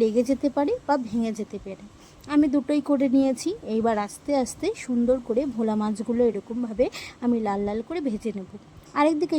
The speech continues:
শিলবাটায় আমি নিয়ে নিয়েছি কালো সর্ষে, কাঁচা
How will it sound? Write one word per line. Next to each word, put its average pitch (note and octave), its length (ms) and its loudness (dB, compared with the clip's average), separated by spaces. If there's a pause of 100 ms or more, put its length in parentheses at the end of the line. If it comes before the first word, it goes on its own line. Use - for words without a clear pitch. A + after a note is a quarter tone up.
শিলবাটায় D4 600 2 (140)
আমি B3 140 0 (100)
নিয়ে A3+ 220 0
নিয়েছি A#3 320 0 (380)
কালো G#3 240 -6 (140)
সর্ষে, B3 400 2 (180)
কাঁচা A3 280 -6